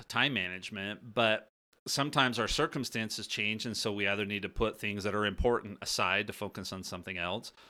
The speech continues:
or we bring other things to the forefront again, or we stay the course. So there's always gonna be more for you to do, more things you could do, good things, better things, best things, even some bad things, if you really wanted to go there. There's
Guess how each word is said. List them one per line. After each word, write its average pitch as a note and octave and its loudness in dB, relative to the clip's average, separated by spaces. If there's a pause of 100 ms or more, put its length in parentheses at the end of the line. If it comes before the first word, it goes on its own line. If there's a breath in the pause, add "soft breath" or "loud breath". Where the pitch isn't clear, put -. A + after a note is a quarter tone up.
(180 soft breath)
or A#2+ 4
we C3+ 2
bring B2 2
other A2 2
things G2+ -4
to G#2 -4
the G2+ -2
forefront G2 -4
again, G2 -10 (280 soft breath)
or D3 4
we D3+ 2
stay C3+ 4
the B2 0
course. F#2 0 (420)
So D3+ 4
there's E3+ 6 (120)
always F#3+ 8
gonna D#3 0
be C3+ 0
more B2 2
for B2+ -4
you A2 2
to G2+ 0
do, C#3 2
more A#2 0
things G#2+ -4
you G#2+ -8
could C#3 2
do, A#2 0
good G#2+ 0
things, G#2+ -4
better G#2 -4
things, G2 -8
best G2 -4
things, F#2+ -8
even F#2 -12
some F#2 -12
bad F2+ -4
things, F2+ -10
if F#2 -10
you F#2+ -8
really G#2 -2
wanted F#2 -2
to F#2+ -6
go F#2 -4
there. F2+ -2 (600 loud breath)
There's C#3 6